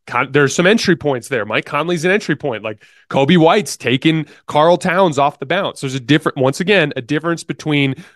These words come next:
your base defensive scheme and what you can accomplish versus what is your entry point? Where is the weakness? There's something to be said about your weakest link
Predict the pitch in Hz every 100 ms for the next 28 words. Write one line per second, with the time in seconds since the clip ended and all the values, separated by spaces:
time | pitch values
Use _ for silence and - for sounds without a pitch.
0 | - 113 95 147 160 185 175 170 165 151
1 | - 147 139 120 127 151 139 143 131 139
2 | 135 131 127 110 _ _ _ 110 127 123
3 | - 131 123 113 - _ 117 139 147 143
4 | 127 135 - 123 - 113 95 117 135 139
5 | 117 127 117 139 - - - - 131 120
6 | - 160 165 170 139 147 - 131 123 117
7 | 120 117 120 120 117 - 127 117 107